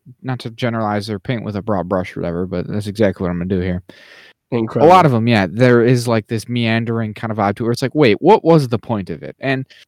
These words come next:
Speaker 1: here's the thing, I understand wanting to do, like, you know, I,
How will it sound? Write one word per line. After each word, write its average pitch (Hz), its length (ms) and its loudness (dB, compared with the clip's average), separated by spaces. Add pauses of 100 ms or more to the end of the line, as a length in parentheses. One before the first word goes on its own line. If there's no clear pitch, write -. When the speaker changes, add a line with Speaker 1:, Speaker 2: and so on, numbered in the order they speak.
(140)
Speaker 1:
here's 247 180 6
the 196 60 2
thing, 135 180 0
I 208 140 2
understand 139 720 -2
wanting 131 220 -6
to 117 80 -6
do, 101 280 -2
like, 85 320 -8 (220)
you 165 120 -10
know, 101 200 -12 (360)
I, 127 100 -8